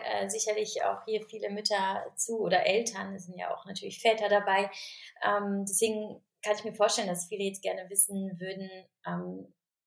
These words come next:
ob du glaubst, also vielleicht kennst du ja auch Paare oder Ehepaare mit Kindern, die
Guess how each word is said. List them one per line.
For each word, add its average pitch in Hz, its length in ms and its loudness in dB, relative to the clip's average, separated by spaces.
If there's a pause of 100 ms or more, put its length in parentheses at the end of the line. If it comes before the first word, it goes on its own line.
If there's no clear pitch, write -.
(100)
ob - 280 2
du 247 180 -8
glaubst, 185 600 2
also 175 140 -4
vielleicht - 300 -4
kennst - 340 0
du 285 60 -10
ja 262 260 -2
auch - 160 -8
Paare 208 400 -4
oder 196 160 2 (140)
Ehepaare 214 560 2
mit 202 220 -12
Kindern, 208 340 -6
die 196 380 -6